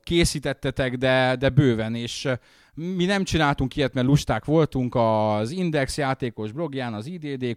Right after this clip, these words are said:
Q D-n Stöckert Gábor kollégánk, Stöki, ha nem is teljesen, de nagyjából kevésbé összegyűjtötte azt a tíz játékot, én még tettem volna bele, meg vettem is volna ki belőle, amiért a LucasArts-ot szeretni lehetett.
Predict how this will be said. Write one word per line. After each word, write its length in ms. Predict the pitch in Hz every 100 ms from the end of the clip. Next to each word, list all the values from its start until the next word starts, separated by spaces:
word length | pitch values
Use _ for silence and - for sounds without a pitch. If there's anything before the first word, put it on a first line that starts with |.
| -
Q 100 | 113
D-n 380 | 107 101 98 95 - _
Stöckert 600 | - - 147 - 120 107
Gábor 440 | 107 104 98 95
kollégánk, 680 | - 98 92 87 92 85 90
Stöki, 560 | - - 127 107 92 - - - _ _ _ -
ha 200 | - 147
nem 160 | 175 190
is 180 | 170 -
teljesen, 560 | 170 156 139 - 123
de 80 | 120
nagyjából 500 | 123 123 117 107 104
kevésbé 440 | 127 113 107 98
összegyűjtötte 640 | 110 - 104 98 98 92 92
azt 180 | 90 92
a 40 |
tíz 300 | - 104 98
játékot, 520 | 98 98 - 90 90
én 180 | 113 113
még 140 | 101
tettem 360 | - 101 - 90
volna 240 | 87 87
bele, 220 | 85 95 90
meg 160 | 85
vettem 300 | 104 98 -
is 100 | 87
volna 200 | 90 85
ki 120 | - 120
belőle, 480 | 127 117 110 107 - - - _
amiért 500 | 156 156 135 123 104
a 40 |
LucasArts-ot 640 | 113 113 104 107 95 92
szeretni 420 | - 120 101 - 90
lehetett. 540 | 82 85 80 -